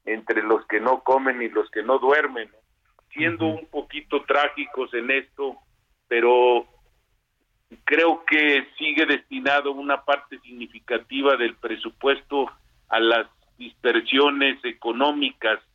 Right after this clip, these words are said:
Speaker 2: Sí.
Speaker 1: que está bien, pero está mal manejado en cuanto a que no lo focalizan.
Speaker 2: Sí.
Speaker 1: Y creo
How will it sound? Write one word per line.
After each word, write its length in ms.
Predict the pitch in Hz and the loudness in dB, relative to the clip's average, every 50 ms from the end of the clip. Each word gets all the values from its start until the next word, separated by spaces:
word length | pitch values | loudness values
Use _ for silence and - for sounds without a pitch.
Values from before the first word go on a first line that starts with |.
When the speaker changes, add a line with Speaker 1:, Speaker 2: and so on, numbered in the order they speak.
| _ _ _ _ _ _ _ | _ _ _ _ _ _ _
Speaker 2:
Sí. 320 | _ - - - 117 110 110 | _ -20 -16 -12 -10 -6 -4
Speaker 1:
que 80 | 143 | -4
está 260 | 143 - _ - 175 175 | -6 -4 _ -2 -2 0
bien, 340 | 175 180 180 180 180 180 - - | 0 0 0 -2 -2 -4 -6 -8
pero 200 | 170 147 143 131 | -6 -6 -6 -8
está 260 | - _ - 156 156 | -6 _ -2 -2 0
mal 260 | 156 156 156 156 151 | 0 0 0 0 0
manejado 640 | 151 151 147 139 135 131 - - 143 143 143 143 139 | -2 -4 -4 -4 -6 -8 -4 -2 0 0 0 -2 -6
en 120 | 131 131 | -10 -12
cuanto 480 | - - 127 123 120 - - 123 113 - | -12 -8 -8 -8 -8 -8 -10 -10 -10 -10
a 60 | _ | _
que 120 | - 120 | -12 -8
no 160 | 120 127 139 143 | -2 0 0 2
lo 180 | 139 143 135 | 2 2 0
focalizan. 880 | - 131 123 - - 127 123 131 147 160 147 - - 135 120 107 95 90 _ _ - | 0 -2 -4 -2 -2 -2 -2 -2 -4 -8 -10 -10 -6 -4 -4 -4 -6 -8 _ _ -14
Speaker 2:
Sí. 320 | - - 127 120 113 107 - - - - | -8 -4 -2 -2 -2 -2 -6 -10 -14 -12
Speaker 1:
Y 160 | 123 131 - | -12 -12 -6
creo 320 | - 147 147 156 165 160 | -2 0 2 4 2 2